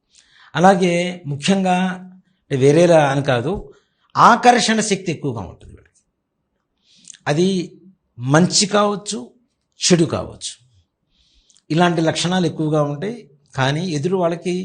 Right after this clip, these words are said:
సహాయ సహకారాలు అందిస్తూ, ఎదురు వాళ్ళ మంచి కోరుకునేటువంటి మంచి లక్షణాలు ఉంటాయి. వీళ్ళలో చిన్న ఇదేంటంటే,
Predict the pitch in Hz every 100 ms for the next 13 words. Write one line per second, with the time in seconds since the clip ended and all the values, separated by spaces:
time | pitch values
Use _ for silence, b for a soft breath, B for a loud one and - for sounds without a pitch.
0 | - b b - - 147 147 160 156 151
1 | 143 156 147 139 135 131 123 - 139 113
2 | 147 147 139 127 135 143 156 160 156 143
3 | 143 139 135 131 139 b b b 139 143
4 | 170 156 - 139 131 123 131 214 - _
5 | _ _ _ - 156 196 196 185 185 -
6 | - - 226 302 320 285 233 180 156 139
7 | 120 113 - 156 180 143 143 202